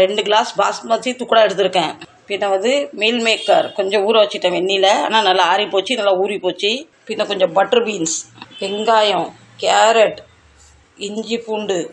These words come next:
உருளைக்கிழங்கு, இது வந்து டிமார்ட்ல வாங்கின மட்டர். மட்டர்னா பச்சை பட்டாணி, தக்காளி, பச்சை மிளகா, புதினா கீரையும் மல்லிக்கீரையும் இதை போட்டு இன்னைக்கு ஒரு சமையல் பண்ண போறோம். இதெல்லாம் முத ரெடி பண்றேன் நான்.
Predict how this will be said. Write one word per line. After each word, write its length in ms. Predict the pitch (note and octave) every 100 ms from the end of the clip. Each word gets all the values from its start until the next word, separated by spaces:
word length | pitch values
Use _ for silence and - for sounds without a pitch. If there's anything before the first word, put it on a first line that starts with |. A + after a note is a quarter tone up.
| E3+
உருளைக்கிழங்கு, 760 | F3 G#3+ A3 A3 G#3 G3+ F3 E3+ - - - _ - - -
இது 100 | F#3+ G3+
வந்து 220 | G3+ A#3+ C4 G3
டிமார்ட்ல 480 | A3 A3+ A3+ G3+ F#3+
வாங்கின 200 | G3 G#3+ F3+
மட்டர். 380 | F3+ A3 F#3 C3+ - _ _ _ _ _ _ _ _ _ _ _ -
மட்டர்னா 380 | F3+ - G#3+ A#3 B3
பச்சை 220 | G#3 B3 A#3+
பட்டாணி, 340 | G#3 F#3+ F#3 E3 - _ - - - - -
தக்காளி, 460 | F3 - G3+ G#3 B3 G3+
பச்சை 200 | F#3+ G#3
மிளகா, 320 | G#3 G3 A3 A#3+ C4 -
புதினா 340 | A#3 A#3 A#3+ A3 E3
கீரையும் 320 | F#3+ G#3+ B3
மல்லிக்கீரையும் 600 | G3 G#3+ G#3+ G#3 F3 E3 - E3
இதை 140 | F3 - -
போட்டு 420 | G3+ A3 A3 B3+ A3+
இன்னைக்கு 320 | F3+ F#3 E3+ E3+
ஒரு 100 | D#3+
சமையல் 300 | F#3+ G#3+ G#3+ F3+
பண்ண 160 | E3+ D#3
போறோம். 220 | D#3 C3 D#3+
இதெல்லாம் 400 | F3 F#3 A3+ - -
முத 180 | F#3 E3+
ரெடி 180 | A3+ B3
பண்றேன் 320 | G3+ E3 D#3+ D3
நான். 160 | -